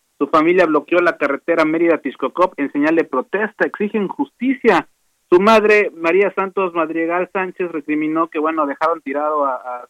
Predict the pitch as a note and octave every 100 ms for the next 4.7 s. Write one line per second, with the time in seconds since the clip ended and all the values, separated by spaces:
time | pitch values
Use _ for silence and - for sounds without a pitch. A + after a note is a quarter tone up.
0 | - B2 C3 C#3 D#3+ C#3 B2+ A#2 A2+ B2+
1 | - E3+ A3+ G3 - B2 A#2 - _ -
2 | A#2 D3+ D3+ B2+ - D#3 D3 C3+ - C3
3 | E3 D3 C3 C3+ B2+ - G#3 G3+ - C3+
4 | D3+ D3 D3+ C3 B2 C#3 C#3+